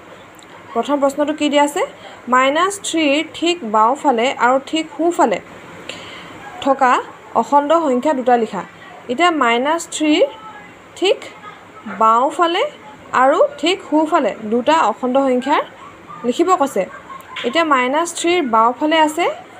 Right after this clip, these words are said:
মাইনাছ থ্ৰীৰ বাওঁফালে কৈছে নহয়, এতিয়া বাওঁফালে এইফাল হ'ব। তেনেহ'লে তাৰ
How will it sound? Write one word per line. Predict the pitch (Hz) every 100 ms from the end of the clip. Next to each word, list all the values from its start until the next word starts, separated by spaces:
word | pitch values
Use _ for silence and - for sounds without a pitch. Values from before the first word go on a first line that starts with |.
| - - - - - 226
মাইনাছ | 233 262 302
থ্ৰীৰ | 349 294
বাওঁফালে | 240 254 302 311 311
কৈছে | 302 330
নহয়, | 339 523
এতিয়া | 427 262 226
বাওঁফালে | 240 302 294 262
এইফাল | 269 311 311
হ'ব। | 285 571 - - - - - - - - -
তেনেহ'লে | - 233 269 277 285
তাৰ | 285